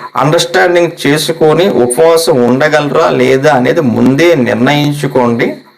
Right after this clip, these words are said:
So ఉపవాసం అనేది ఒకవేళ ఉండలేని పరిస్థితిలో ఉంటే మీరు కొంచెం మిత, మిత ఉపవాసం అంటారు, అంటే మ-, మధ్య మధ్యలో కొంచెం కొంచెంగా ఈ పలహారాలు లాంటివి ఏమైనా తీసుకోవచ్చు.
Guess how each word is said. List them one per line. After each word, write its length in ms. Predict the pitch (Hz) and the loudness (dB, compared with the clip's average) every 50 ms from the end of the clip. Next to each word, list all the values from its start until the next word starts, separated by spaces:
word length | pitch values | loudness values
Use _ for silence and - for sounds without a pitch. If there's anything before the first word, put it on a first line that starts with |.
| _ _ _ _ _ _ - _ _ _ - - - | _ _ _ _ _ _ -20 _ _ _ -14 -4 0
So 80 | 165 151 | 0 0
ఉపవాసం 560 | 123 - - 160 165 170 175 165 - 165 160 | 0 0 0 0 2 2 0 0 0 0 0
అనేది 360 | 156 151 151 151 147 147 165 | 2 0 0 -2 0 0 0
ఒకవేళ 420 | 160 139 123 127 127 135 147 151 | 0 2 0 0 0 0 0 0
ఉండలేని 600 | 147 127 120 127 139 147 160 156 151 156 151 156 | 0 0 0 0 0 0 0 0 0 -2 -2 -4
పరిస్థితిలో 500 | 147 - - 135 - - - 139 135 135 | -4 -2 -2 -2 -2 -2 -4 -2 0 0
ఉంటే 200 | 127 127 143 - 208 - - | 0 0 -2 -4 -4 -2 0
మీరు 220 | 139 139 147 151 147 | 0 2 2 0 0
కొంచెం 640 | 147 143 139 135 139 - 165 151 143 139 135 127 | 0 0 0 0 0 0 0 2 2 2 2 2
మిత, 200 | 123 127 127 - | 2 2 2 2
మిత 440 | 180 165 156 151 139 127 127 135 131 | 2 4 4 2 2 0 -2 0 2
ఉపవాసం 540 | 175 170 160 156 160 160 147 143 143 - 131 | 2 2 2 2 2 0 0 0 0 -2 -2
అంటారు, 360 | 120 117 117 120 113 - - - - - _ _ _ _ _ _ _ - | -2 -2 -2 -2 -4 -4 -4 -8 -14 -20 _ _ _ _ _ _ _ -6
అంటే 420 | 135 139 170 151 147 170 196 196 - - - _ - | -2 0 2 2 2 2 0 -4 -10 -16 -18 _ -2
మ-, 420 | 123 123 127 127 123 123 123 120 117 - 127 | 0 0 2 2 2 0 0 -2 -4 -4 -2
మధ్య 300 | 127 127 123 120 131 160 | 0 0 0 2 0 0
మధ్యలో 320 | 160 156 151 147 160 165 | 0 0 0 0 0 0
కొంచెం 440 | 165 - 135 135 135 135 151 139 135 | 0 0 -2 -2 -2 -2 -2 0 0
కొంచెంగా 500 | 135 131 123 127 - 127 127 127 143 143 | 0 0 0 0 -2 0 0 0 2 2
ఈ 160 | 135 131 127 | 2 2 0
పలహారాలు 680 | 123 127 123 117 123 120 127 131 127 123 123 123 120 117 | 0 0 0 0 0 0 0 0 0 0 0 0 0 0
లాంటివి 400 | 117 117 117 113 117 - - 95 | -2 -2 -4 -6 -2 0 0 0
ఏమైనా 200 | 92 110 113 143 | 0 0 -2 -4
తీసుకోవచ్చు. 800 | 147 135 120 117 113 - - - 120 117 120 120 - - - | -4 -2 -4 -4 -4 -6 -4 -2 -2 0 0 -4 -6 -12 -14